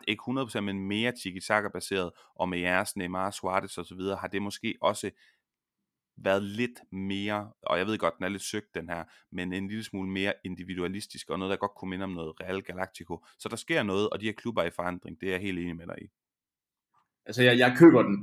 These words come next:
Speaker 2: fordi at det, jeg har også hørt noget, noget Mediano, hvor blandt andet Morten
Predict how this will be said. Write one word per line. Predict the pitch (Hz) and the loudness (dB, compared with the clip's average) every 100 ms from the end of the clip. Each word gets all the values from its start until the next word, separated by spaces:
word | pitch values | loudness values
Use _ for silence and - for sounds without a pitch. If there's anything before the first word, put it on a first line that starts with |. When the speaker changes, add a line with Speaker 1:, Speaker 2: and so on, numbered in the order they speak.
| - | -2
Speaker 2:
fordi | 117 117 110 | 0 4 4
at | 104 | 4
det, | 113 110 | 2 4
jeg | 104 | 4
har | 110 | 8
også | 120 123 135 | 8 8 6
hørt | 117 | 6
noget, | 107 104 104 107 | 4 2 -2 0
noget | 107 | 0
Mediano, | 107 113 113 127 | 4 6 8 8
hvor | 107 98 | 6 2
blandt | 101 101 | 2 2
andet | 110 110 | 0 0
Morten | 101 98 | 0 -2